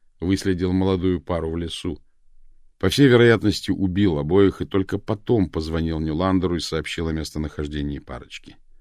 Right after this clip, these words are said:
Каждое из этих открытий вызывало неприятное ощущение.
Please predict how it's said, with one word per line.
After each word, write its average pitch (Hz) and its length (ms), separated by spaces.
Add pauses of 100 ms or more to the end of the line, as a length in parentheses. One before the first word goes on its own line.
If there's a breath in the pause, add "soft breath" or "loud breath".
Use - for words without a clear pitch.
(760 loud breath)
Каждое 139 400
из 113 140
этих 113 260
открытий 110 480
вызывало 101 440
неприятное 95 600
ощущение. - 680